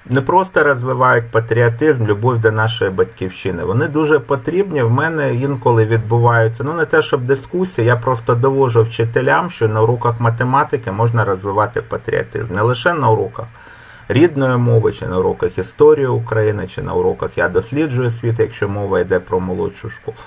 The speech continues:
На уроках математики ми можемо і повинні також виховувати патріотів нашої батьківщини.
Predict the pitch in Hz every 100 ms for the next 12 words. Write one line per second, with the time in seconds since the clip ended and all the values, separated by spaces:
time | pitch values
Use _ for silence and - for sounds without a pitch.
0 | - - 107 120 165 160 135 147 - 156
1 | 170 185 156 - 120 127 123 - 120 147
2 | 175 139 110 101 98 - 104 117 135 127
3 | - - - - - - 113 - 139 143
4 | - 117 92 107 117 120 101 - - -
5 | - 90 101 - - 82 92 - 85 117
6 | 117 - - - -